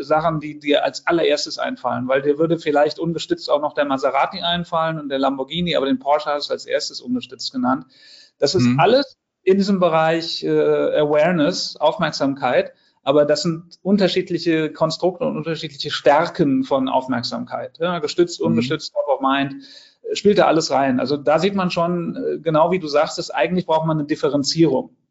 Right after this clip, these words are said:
Speaker 1: Ja, und die findet üblicherweise in diesen jeweiligen Funnelstufen dann durch die entsprechenden Kennzahlen statt. Da gibt's natürlich mehrere. Ich habe jetzt hier beispielhaft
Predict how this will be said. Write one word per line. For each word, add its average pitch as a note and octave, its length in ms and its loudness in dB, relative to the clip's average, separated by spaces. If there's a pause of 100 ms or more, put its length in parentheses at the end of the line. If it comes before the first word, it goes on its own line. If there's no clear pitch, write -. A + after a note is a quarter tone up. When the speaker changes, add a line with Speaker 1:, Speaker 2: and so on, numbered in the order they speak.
Speaker 1:
Ja, D3+ 160 4
und D#3+ 120 0
die D#3 60 0
findet F#3 340 0
üblicherweise D#3 880 2 (340)
in F3 240 6
diesen F3+ 260 0
jeweiligen D3+ 580 2
Funnelstufen D#3+ 720 -2
dann C#3+ 180 2
durch D3 140 -6
die D3 100 -12
entsprechenden C#3+ 560 -2
Kennzahlen B2+ 680 -2
statt. A#2 320 -2
Da B2 60 -6
gibt's D3 200 -10
natürlich C#3+ 320 -4
mehrere. C3+ 480 2
Ich B2 120 -4
habe C#3 140 0
jetzt C#3 120 -2
hier C#3 160 0
beispielhaft C#3+ 680 0